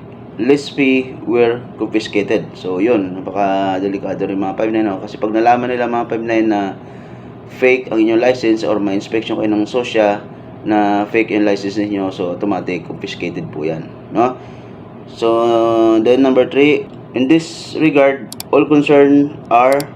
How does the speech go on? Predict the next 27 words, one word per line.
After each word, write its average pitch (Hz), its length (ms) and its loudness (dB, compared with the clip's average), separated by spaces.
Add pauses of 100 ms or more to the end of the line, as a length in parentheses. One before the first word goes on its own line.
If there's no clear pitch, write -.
(840)
advised 131 560 2
to 123 80 -2
be 131 240 2
guided 123 400 2
by 113 320 2
the 110 160 2
following 113 640 2 (320)
procedures 117 800 0
in 110 160 2
verifying 107 880 2 (560)
the 107 80 4
validity 107 560 2
of 104 240 2 (880)
the 101 80 2
lisp, 104 320 -2 (240)
no? 110 160 0
Or, 92 240 -4
uh, 90 320 -4
license 95 480 -4
to 85 80 -6
exercise 87 400 -6
security 82 400 -10
profession, 82 560 -4
no? 113 240 0
Yung 92 240 -6
license 92 240 -10
natin, 85 400 -6